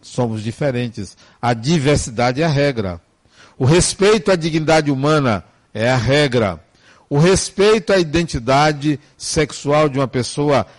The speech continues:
é a regra. Então, cada vez mais estamos evoluindo no campo do respeito ao outro, de não enquadramento do outro a uma norma, a uma lei,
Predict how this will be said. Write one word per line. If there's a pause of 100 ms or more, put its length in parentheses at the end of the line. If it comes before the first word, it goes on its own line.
(160)
é
a
regra. (360)
Então, (200)
cada
vez
mais
estamos
evoluindo
no
campo
do
respeito (280)
ao
outro, (240)
de
não
enquadramento
do
outro (220)
a
uma
norma, (220)
a
uma
lei,